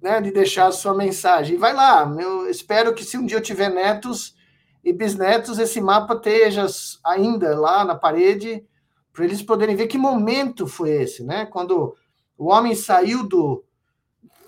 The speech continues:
dos confins da Terra, né? Das, escapou do campo magnético da Terra, que as, ninguém sabia o que ia acontecer.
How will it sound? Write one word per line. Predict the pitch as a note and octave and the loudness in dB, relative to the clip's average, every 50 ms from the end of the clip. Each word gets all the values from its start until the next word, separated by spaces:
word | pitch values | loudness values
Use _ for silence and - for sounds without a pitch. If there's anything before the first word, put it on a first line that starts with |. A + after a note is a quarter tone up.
| _ _ _ _ _ _ E3 | _ _ _ _ _ _ -2
dos | E3+ E3+ E3+ | -2 -2 -2
confins | - - G3 F3+ C#3 - G#3+ G#3+ G3 | -2 -4 -4 -4 -4 -2 -2 -2 -2
da | F#3+ F3+ D#3 | 0 -2 -2
Terra, | - G3 F#3 G3 A#3 A#3 - F3 D3+ | 0 0 2 2 2 0 -2 -4 -6
né? | D#3+ F#3 G3+ | -4 -4 -4
Das, | G3 E3+ D3+ D3 - - - | -4 -4 -4 -6 -6 -10 -14
escapou | - - - G3+ - - A#3 B3+ A#3 | -12 -6 -2 -2 -2 0 -2 -4 -4
do | A#3+ | -4
campo | - - A#3 C#4 D4+ D4 C#4 | -4 -4 -4 -4 -4 -4 -4
magnético | A#3+ A3+ A3+ A3+ G#3 G#3 G#3+ A#3+ B3+ B3 - G#3 | -2 -2 0 0 0 -2 0 -2 -2 -2 -2 -2
da | F#3+ F3 | -2 -2
Terra, | D3 G#3 B3 B3+ G#3+ F#3+ | -2 0 0 0 0 -2
que | - F#3 | -2 -6
as, | - - | -8 -8
ninguém | - A3+ A3+ D4+ F4 | -8 -4 -2 -2 -2
sabia | - F4+ A#3 F3 D4 G#4 | 0 -2 0 2 2 2
o | - | 2
que | - A3 | 0 -2
ia | E3 | -4
acontecer. | - F3 D3 C3+ - C3 - - | -4 -4 -6 -6 -6 -8 -8 -10